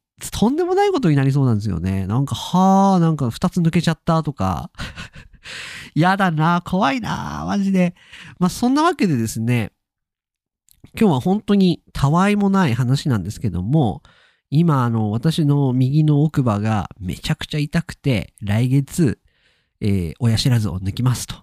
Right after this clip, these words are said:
いうご報告のポッドキャストでございました。<laughs> 本当に、い-、今までか、今まで史上、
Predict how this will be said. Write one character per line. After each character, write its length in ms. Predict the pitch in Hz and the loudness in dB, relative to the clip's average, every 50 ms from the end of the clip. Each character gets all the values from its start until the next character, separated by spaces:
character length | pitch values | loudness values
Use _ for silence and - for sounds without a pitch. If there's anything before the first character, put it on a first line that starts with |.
| _ _ _ - | _ _ _ -6
い 80 | 107 104 | -4 -2
う 120 | 104 107 110 | -2 -2 -2
ご 140 | - 107 95 | -2 -2 -2
報 220 | - 127 123 113 | 0 -2 -4 -2
告 300 | - 127 117 - 151 160 | -2 -4 -2 0 0 2
の 280 | 208 233 190 - - _ _ - | 2 2 0 0 -4 _ _ -8
ポ 100 | - 120 | -8 -8
ッ 40 | - - | -6 -6
ド 100 | 110 104 | -8 -6
キ 100 | - 98 | -6 -6
ャ 40 | |
ス 120 | - - - | -6 -6 -10
ト 120 | - 101 | -10 -4
で 160 | 143 180 165 | -2 -2 -2
ご 140 | 101 - 98 | -2 -6 -8
ざ 100 | 85 82 | -8 -8
い 60 | 73 | -8
ま 100 | 80 - | -8 -10
し 80 | - - | -10 -12
た。 180 | - - - _ _ _ - - - - - - - - - | -16 -18 -20 _ _ _ -12 -12 -12 -10 -14 -14 -14 -16 -18
<laughs> 500 | - - - _ - - - - - - | -18 -20 -20 _ -18 -18 -16 -16 -16 -4
本 180 | - 226 240 269 | 0 0 0 2
当 80 | - | 0
に、 160 | 202 190 - _ - | -2 -2 -2 _ -6
い-、 140 | 220 214 208 - - | -6 -6 -6 0 2
今 180 | 214 233 254 | 4 4 4
ま 120 | 254 254 226 | 4 2 0
で 120 | 165 147 | -2 -4
か、 260 | - - - - _ _ | -2 -2 -4 -4 _ _
今 180 | - 208 226 233 | 0 2 2 4
ま 140 | 247 247 233 | 4 2 2
で 80 | 233 | 2
史 220 | 226 - - 247 214 | 0 2 2 2 4
上、 440 | 190 170 143 127 117 107 101 73 | 4 4 2 2 0 -2 -4 -6